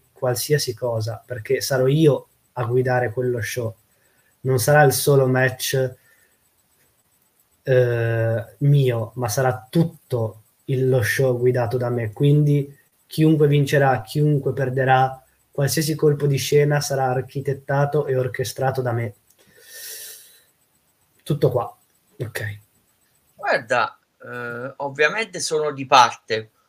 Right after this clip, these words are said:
Speaker 2: ovviamente sto parlando da fan, ovviamente,
Speaker 1: Mhm.
Speaker 2: di parte perché ti sostengo, quindi devo, ovviamente, tutto sviolinate nei tuoi, nei tuoi confronti.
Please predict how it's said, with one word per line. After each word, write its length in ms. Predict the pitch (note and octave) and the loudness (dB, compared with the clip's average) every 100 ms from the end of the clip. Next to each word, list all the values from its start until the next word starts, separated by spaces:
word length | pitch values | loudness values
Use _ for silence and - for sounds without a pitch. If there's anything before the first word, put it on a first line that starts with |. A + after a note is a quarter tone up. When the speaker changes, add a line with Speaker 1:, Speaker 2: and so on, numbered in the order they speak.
| _ | _
Speaker 2:
ovviamente 460 | A2+ A#2 B2+ F3 E3+ | -12 -6 -4 -4 -6
sto 200 | - B2+ | -8 -2
parlando 400 | C#3 C3 B2+ A#2+ | 0 2 0 -2
da 180 | A#2 A#2+ | 0 0
fan, 380 | C3 A#2 G#2+ A2 | 2 2 2 -6
ovviamente, 800 | A2 A2+ A2 G#2+ G#2 - G#2+ - | -10 -10 -10 -12 -16 -16 -16 -10
Speaker 1:
Mhm. 160 | B2+ A#2 | -6 -6
Speaker 2:
di 160 | B2 A#2+ | -6 4
parte 380 | C#3+ D3+ - A#2+ | 6 6 4 -6
perché 240 | B2+ B2+ | -8 -10
ti 80 | A2 | -8
sostengo, 560 | B2 A#2 - A#2+ F#2+ | -8 -6 -2 -4 -4
quindi 260 | G#2+ B2+ B2 | -12 -12 -10
devo, 320 | A#2+ A#2 A2+ _ _ | -6 -4 -6 _ _
ovviamente, 600 | A2 A#2 B2 C#3 C3+ A#2 | -2 2 0 0 -2 -8
tutto 440 | C#3+ - C#3+ C3 _ | -12 -2 -2 -2 _
sviolinate 840 | - A2+ A#2+ C#3+ C#3 C#3 D3+ D3+ D3+ | -16 -10 4 6 6 6 6 6 4
nei 160 | C3+ C3 | 0 -2
tuoi, 420 | D3 C#3 C#3 - _ _ | -2 0 -2 -4 _ _
nei 160 | C3+ | -4
tuoi 180 | C3 D3+ | 2 4
confronti. 760 | C#3+ C3+ - C3+ A2+ - A#2+ | 4 0 0 -6 -6 -10 -12